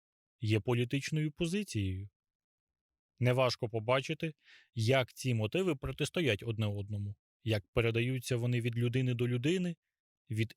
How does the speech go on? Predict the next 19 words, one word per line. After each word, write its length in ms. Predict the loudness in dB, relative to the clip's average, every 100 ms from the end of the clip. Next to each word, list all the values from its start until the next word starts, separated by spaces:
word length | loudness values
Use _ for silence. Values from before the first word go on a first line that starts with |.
| -8
епохи 580 | -2 0 0 -2 -8 -4
до 240 | 0 0
епохи. 480 | 0 -4 -6 -6 -12 -18 _ _ _ _ _ _ _ _ _ _ _ _ _ _ _ _ _ _ _ _ _ _ _ _ _ _ -2
Я 300 | 2 2 2
за 140 | 0
природою, 760 | -2 -4 -2 -2 -2 -2 -4 -6 _ _ _ _ 0
якщо 340 | 0 2 0
називати 500 | 0 0 0 -2 -4
природою 640 | -4 -2 -2 -2 -2 -4 -6 _
те, 240 | -4 -4 -8
чим 280 | _ -4 -2
стає 300 | 0 0 0
людина, 420 | 0 0 0 -2
коли 220 | -2 -2
вперше 440 | -2 0 0 0 -6
починає 500 | -6 -4 -2 0 -2
вважати 480 | -2 -2 0 -2 -4
себе 260 | -4 -4
дорослою, 560 | -4 -4 -4 -4 -6